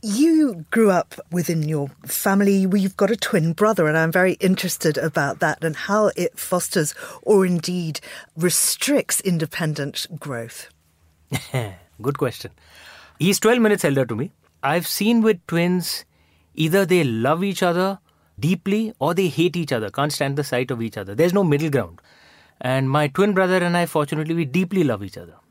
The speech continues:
Speaker 2: We always joke we've known each other since one cell, uh, <laughs> since we were one cell. And I can almost complete his thoughts. And of course, we, we, we pull pranks on, uh, on others saying that I can hear his thoughts, and if you pinch him, I'll feel it.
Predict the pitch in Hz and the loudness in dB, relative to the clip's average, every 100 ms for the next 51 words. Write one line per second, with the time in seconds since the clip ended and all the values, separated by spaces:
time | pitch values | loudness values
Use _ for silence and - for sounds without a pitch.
0 | - 139 143 156 135 131 143 143 127 131 | -2 0 2 2 2 0 0 -2 -2 0
1 | 139 139 131 135 131 123 - 120 123 - | 0 0 0 -2 -4 -6 -4 -4 -4 -2
2 | 123 87 _ - - - - - 107 101 | -4 -4 _ -20 -20 -20 -14 -6 -4 -2
3 | 139 120 131 131 120 120 113 117 101 - | -4 -2 0 0 0 -2 -2 -6 -6 -12
4 | - - - - 165 175 220 208 208 226 | -20 -20 -8 -2 0 2 2 2 2 0
5 | - 170 143 143 208 - 160 143 - 110 | 0 0 0 0 -2 0 -2 -2 -4 -4
6 | - - - _ _ 127 151 143 196 180 | -6 -16 -16 _ _ -2 -2 0 0 0
7 | 156 156 139 135 - 127 147 139 180 151 | 0 -2 -2 -6 -4 0 0 2 0 2
8 | 156 170 175 - 165 160 151 147 135 123 | 0 0 0 0 2 2 2 0 2 0
9 | 131 139 131 139 151 147 147 135 135 139 | 0 0 2 2 2 2 0 0 2 0
10 | 135 - - 123 127 139 110 127 139 131 | -2 -8 -6 -4 0 0 0 0 2 0
11 | 123 - 113 117 - 123 123 147 139 143 | -2 -4 -2 -2 -2 -4 0 -2 0 0
12 | 135 139 135 123 131 - 123 127 | 0 0 0 0 -2 -4 -4 -4